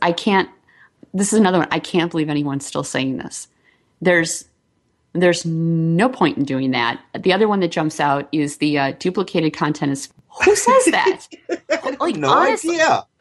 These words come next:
Speaker 1: I, I, I get the people that panic because, and they don't quite understand, you know, the, the, the meaning of duplicate content and the ramifications,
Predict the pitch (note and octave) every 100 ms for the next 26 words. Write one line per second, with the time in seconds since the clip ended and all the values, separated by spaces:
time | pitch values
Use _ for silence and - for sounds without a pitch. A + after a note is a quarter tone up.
0 | _ - _ B3 C4 C4 - A3+ A3 D4+
1 | C4 - D4 C#4+ A3+ G3+ G#3+ G3+ G3 G3
2 | G3 G3+ E3+ D3+ A3+ A#3+ - F3+ D#3+ F3
3 | - E3+ E3 D#3+ D3+ - D3 C#3+ C#3+ -
4 | D#3 C#3 C#3+ D3+ - - D#3 C#3+ - D3+
5 | D#3+ D#3 D3+ C3 - C#3 C3+ - _ _
6 | D#3 E3+ D#3+ D3+ C#3+ D#3 C3+ D3+ C3+ -
7 | C#3+ C#3 C#3 C3 C3+ - G#3 - D3+ C3+